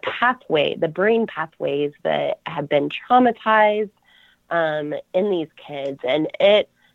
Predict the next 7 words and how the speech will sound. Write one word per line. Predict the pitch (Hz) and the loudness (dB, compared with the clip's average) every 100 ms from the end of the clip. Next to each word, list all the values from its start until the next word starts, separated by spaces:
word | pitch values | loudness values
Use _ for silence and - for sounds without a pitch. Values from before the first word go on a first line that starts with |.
| _ _ | _ _
helps | - 311 - - | 2 2 2 -8
to | 190 | -8
create | - 214 180 160 - 151 | -6 -2 0 -2 -6 -6
better | 151 147 | -4 -4
memory, | 151 170 226 220 214 214 214 | -4 -4 -2 0 0 2 0
better | 180 143 143 | 0 -2 -2
attention, | 143 - 208 196 - 185 175 175 175 | -6 -8 -6 -4 -4 -6 -4 -4 -6